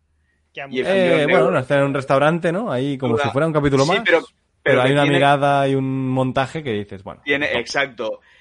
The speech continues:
Speaker 2: Que, que yo había leído, cuando vi el capítulo, eh, yo lo vi el día siguiente al, al de esto, y había leído críticas de, de, de gente que había llamado por teléfono, que es que se les había estropeado la tele, que se pensaba que es que, eh,
Speaker 1: Bravo.
Speaker 2: se había cortado el capítulo y no se había acabado.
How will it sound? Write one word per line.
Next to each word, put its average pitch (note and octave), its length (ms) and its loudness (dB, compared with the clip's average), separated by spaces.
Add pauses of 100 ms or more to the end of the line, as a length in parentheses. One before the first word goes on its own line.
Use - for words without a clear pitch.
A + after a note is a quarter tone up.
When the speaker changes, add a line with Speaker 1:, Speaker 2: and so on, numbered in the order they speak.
(160)
Speaker 2:
Que, C3+ 300 -4
que B2+ 220 -4
yo C#3 120 -2
había E3 220 2
leído, D3+ 280 -2
cuando B2 240 -4
vi C#3 160 -8
el D#3 160 -4
capítulo, D3 580 -8
eh, A#2 320 -6
yo B2+ 80 -6
lo B2+ 80 -2
vi C#3 120 -4
el C3 100 -6
día B2+ 120 -2
siguiente A#2 600 -8
al, F#2+ 520 -12
al G2 200 -14
de A#2 60 -10
esto, B2 140 -16
y A#2+ 80 -8
había B2 220 -6
leído C#3 260 -8
críticas C3+ 600 -10
de, B2 320 -4
de, G#2 680 -8 (720)
de A#2 180 -8
gente C3+ 320 -6
que C#3+ 60 -4
había C3 460 0
llamado B2 300 -4
por A#2 160 -8
teléfono, D3+ 580 -6
que C#3 100 -6
es B2 80 -10
que C#3 100 -10
se C3+ 140 -12
les B2+ 140 -10
había B2+ 160 -6
estropeado B2 400 -2
la A2 120 -6
tele, D#3 360 -4
que C#3+ 100 -8
se C3 120 -14
pensaba B2 360 -8
que B2 100 -8
es A#2 60 -14
que, A#2+ 560 -4
eh, - 60 -16
Speaker 1:
Bravo. A#2+ 360 -18
Speaker 2:
se - 160 -14
había B2 220 -4
cortado B2+ 280 -4
el B2 60 -8
capítulo A#2+ 400 -8
y A#2+ 60 -8
no A#2+ 100 -8
se A#2+ 100 -12
había A#2 140 -4
acabado. D3+ 540 -2